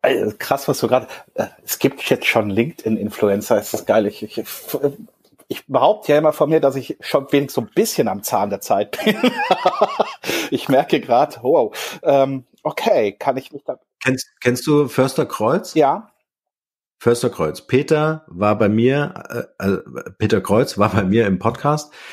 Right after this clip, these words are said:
Speaker 2: und der ist unter den Top ten Xing-Influencern.
Speaker 1: Ah, okay. Ja, ich
Speaker 2: Ganz
Speaker 1: hatte
Speaker 2: krass.
Speaker 1: ihn, ähm, ich, ich, ich folge ihm seit deinem Podcast übrigens, ähm, auf, auf Facebook und
Speaker 2: Hat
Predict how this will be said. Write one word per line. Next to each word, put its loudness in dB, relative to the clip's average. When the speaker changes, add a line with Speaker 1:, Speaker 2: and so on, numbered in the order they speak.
Speaker 2:
und 0
der 4
ist 2
unter 2
den 4
Top 0
ten 0
Xing-Influencern. 0
Speaker 1:
Ah, 2
okay. -2
Ja, 4
ich 2
Speaker 2:
Ganz 4
Speaker 1:
hatte 2
Speaker 2:
krass. -2
Speaker 1:
ihn, -8
ähm, -4
ich, -12
ich, -10
ich -10
folge 2
ihm 4
seit 2
deinem 2
Podcast -2
übrigens, -6
ähm, 0
auf, 0
auf 0
Facebook -2
und 0
Speaker 2:
Hat -20